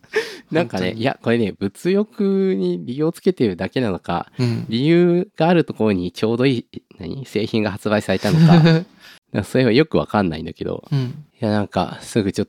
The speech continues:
Speaker 1: と、
Speaker 2: うん。
Speaker 1: 物につなげてしまうのは僕の悪い癖なんで、ちょっと自重しながら
Speaker 2: まあ、
Speaker 1: 行きたい、
Speaker 2: まあ、でもね、
Speaker 1: <laughs> ですけど。
Speaker 2: 我々物のことを
Speaker 1: そうね。
Speaker 2: 考えながらほぼ日々生きてるので。
Speaker 1: 物から学びがすごい多いですからね。
Speaker 2: 多いですね。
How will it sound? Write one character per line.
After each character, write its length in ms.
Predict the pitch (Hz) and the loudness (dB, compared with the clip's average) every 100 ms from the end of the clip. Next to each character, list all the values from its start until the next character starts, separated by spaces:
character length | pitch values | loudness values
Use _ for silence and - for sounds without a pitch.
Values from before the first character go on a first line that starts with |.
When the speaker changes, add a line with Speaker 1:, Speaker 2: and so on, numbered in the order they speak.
| - | -2
Speaker 1:
と、 260 | 85 - - _ | -4 -4 -18 _
Speaker 2:
う 40 | 160 | 4
ん。 200 | 143 131 _ | 4 2 _
Speaker 1:
物 280 | 104 123 160 | 0 4 4
に 140 | 131 | 2
つ 160 | 92 101 | -2 -2
な 80 | 98 | -2
げ 80 | 92 | -2
て 100 | 101 | -4
し 140 | 104 | -2
ま 120 | 95 90 | -2 -2
う 20 | |
の 60 | |
は 60 | 85 | -4
僕 220 | 98 - | -8 -4
の 120 | 95 | -2
悪 180 | 90 107 | -2 -2
い 60 | 107 | -4
癖 200 | - 90 | -8 -12
な 40 | |
ん 60 | 78 | -10
で、 180 | 90 - - | -14 -16 -20
ち 160 | - - | -20 -18
ょ 40 | |
っ 20 | - | -18
と 60 | _ - | _ -4
自 200 | 117 104 | -2 -2
重 60 | |
し 100 | 98 | -2
な 100 | 101 | -4
が 80 | 92 | -2
ら 100 | 87 | -2
Speaker 2:
ま 60 | - | -4
あ、 60 | - _ _ - | -10 _ _ -6
Speaker 1:
行 140 | 113 | -2
き 80 | 110 | -2
た 180 | 101 - | -2 0
い、 60 | 139 | 0
Speaker 2:
ま 60 | - - | 0 -8
あ、 20 | 117 | -8
で 80 | |
も 240 | 107 98 101 - | -6 -6 -10 -12
ね、 120 | 113 | -8
Speaker 1:
<laughs> 40 | 110 | -8
で 40 | |
す 60 | - | -10
け 80 | 160 | -16
ど。 60 | - _ 113 | -18 _ -12
Speaker 2:
我 160 | 113 | -6
々 240 | 117 117 120 | -4 -2 -2
物 280 | 117 123 135 | -4 -2 0
の 160 | 139 | 0
こ 140 | 139 135 | 0 -2
と 200 | 151 139 | 0 2
を 280 | 110 101 - _ - | 2 -2 -8 _ -16
Speaker 1:
そ 360 | - 117 - - | 0 0 0 -4
う 80 | 113 | -6
ね。 60 | |
Speaker 2:
考 100 | 113 120 | -2 0
え 60 | |
な 140 | 123 117 | 0 0
が 120 | 110 | 0
ら 220 | 104 95 | 0 -2
ほ 160 | 117 107 | -6 -8
ぼ 120 | 101 | -8
日 160 | - | -10
々 120 | 104 98 | -8 -10
生 40 | |
き 100 | - | -12
て 140 | - | -10
る 100 | 95 | -10
の 100 | 98 98 | -10 -18
で。 80 | 101 _ - | -20 _ -4
Speaker 1:
物 260 | 101 120 | 0 0
か 160 | - 117 | 2 0
ら 160 | 87 | 0
学 280 | 80 90 95 95 | 0 0 0 0
び 400 | 95 98 101 139 | -2 -2 -6 -12
が 120 | 87 | -12
す 120 | - | -4
ご 120 | 104 95 | 2 4
い 40 | |
多 180 | 110 107 | 4 4
い 40 | |
で 100 | 85 | 2
す 80 | - | -10
か 100 | - | -12
ら 40 | - | -8
ね。 260 | 92 98 - _ | -6 -8 -10 _
Speaker 2:
多 280 | 120 127 135 | -2 2 4
い 40 | 110 | 2
で 140 | 101 | -2
す 160 | - 104 | -4 -4
ね。 960 | 117 123 117 110 104 101 98 95 98 | 0 0 0 -2 -4 -8 -14 -18 -20